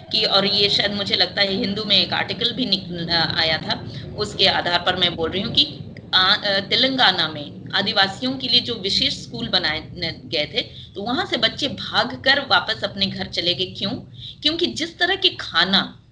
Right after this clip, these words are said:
की उनको आदत होती है वो नहीं मिलता था हॉस्टल में और दूसरा तरह का खाना। तो ये, ये तो, ये,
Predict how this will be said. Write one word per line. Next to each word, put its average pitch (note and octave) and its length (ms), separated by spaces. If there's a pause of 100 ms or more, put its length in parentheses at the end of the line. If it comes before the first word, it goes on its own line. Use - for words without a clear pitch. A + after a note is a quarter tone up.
(500)
की B3+ 80
उनको B3 240
आदत F#3+ 320 (100)
होती F3+ 240
है G#3+ 180
वो B3+ 340
नहीं C4+ 300
मिलता E3+ 400
था F3 60
हॉस्टल D3+ 520
में G#3 160 (280)
और - 40
दूसरा C#4+ 360
तरह E3+ 260
का D#3+ 140
खाना। C#3+ 400 (400)
तो D#4 180
ये, C4 320
ये B3 220
तो, D#4 260
ये, A#3+ 220